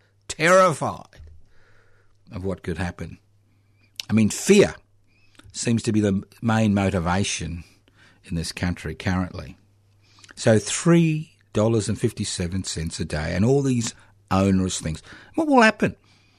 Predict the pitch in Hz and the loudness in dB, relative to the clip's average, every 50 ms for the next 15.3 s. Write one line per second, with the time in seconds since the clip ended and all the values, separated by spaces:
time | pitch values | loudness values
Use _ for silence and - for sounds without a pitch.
0 | _ _ _ _ _ _ _ _ _ _ _ _ _ _ _ _ _ _ - - | _ _ _ _ _ _ _ _ _ _ _ _ _ _ _ _ _ _ -20 -8
1 | - 190 190 220 240 226 - - 180 180 - 175 139 147 143 135 135 127 123 113 | -2 2 4 4 4 4 4 2 2 2 2 2 2 4 4 4 4 2 2 0
2 | - - - 127 131 131 123 113 - 82 82 82 82 135 143 143 147 147 160 170 | 0 0 4 4 6 6 4 2 0 -4 -4 0 2 4 4 4 4 4 2 2
3 | 175 180 160 143 131 113 104 90 85 80 78 76 - - 73 73 71 69 67 71 | 0 -2 -2 -2 -2 -2 -2 -2 -4 -6 -8 -10 -12 -14 -12 -12 -10 -12 -12 -14
4 | 78 - - 80 78 73 73 78 - _ _ _ _ _ _ - 175 175 - - | -16 -16 -16 -16 -16 -16 -16 -18 -20 _ _ _ _ _ _ 0 0 2 2 2
5 | 151 156 165 180 170 - - 127 101 - - - - 110 104 - 107 90 90 82 | 2 4 2 2 -2 -2 -2 -4 -4 -4 -6 -10 -10 -10 -8 -8 -8 -8 -6 -6
6 | 76 69 69 71 76 82 - - - - 76 - - - - _ - _ _ _ | -8 -8 -10 -12 -12 -12 -12 -12 -12 -14 -14 -14 -16 -20 -20 _ -20 _ _ _
7 | _ - 82 82 82 80 78 78 76 76 73 67 64 73 71 - - 107 165 185 | _ -2 0 0 0 0 -2 -2 -4 -8 -12 -14 -16 -16 -16 -16 -14 -14 -14 -16
8 | - - - - - _ _ _ _ _ _ _ _ _ _ _ _ _ _ _ | -18 -20 -20 -20 -20 _ _ _ _ _ _ _ _ _ _ _ _ _ _ _
9 | _ _ _ _ _ _ _ _ _ _ _ _ _ _ _ _ _ _ _ _ | _ _ _ _ _ _ _ _ _ _ _ _ _ _ _ _ _ _ _ _
10 | _ _ _ _ _ _ _ _ _ - - 139 147 151 127 - 151 143 143 147 | _ _ _ _ _ _ _ _ _ -4 2 4 4 4 6 6 4 4 6 6
11 | 143 139 135 135 135 135 123 - - 165 160 147 - - 139 120 101 92 110 107 | 4 4 4 2 0 0 -4 -4 -2 -2 0 0 -2 -2 -2 -2 -2 -2 -4 -6
12 | - 117 - - 85 80 78 - 82 - - 90 90 85 82 78 - - 82 71 | -4 -6 -6 -6 -8 -10 -10 -10 -12 -10 -10 -8 -8 -8 -10 -10 -10 -12 -12 -12
13 | 65 87 - _ - _ _ _ _ _ _ _ _ _ _ _ _ _ _ _ | -12 -14 -18 _ -20 _ _ _ _ _ _ _ _ _ _ _ _ _ _ _
14 | - - - - 82 73 85 87 - - 113 - - - 85 82 80 80 - 82 | -20 -14 -10 -8 -8 -8 -8 -10 -6 -4 -4 -4 -4 -4 -4 -2 -2 -2 -4 -4
15 | 82 80 - 90 98 | -4 -4 -4 -8 -8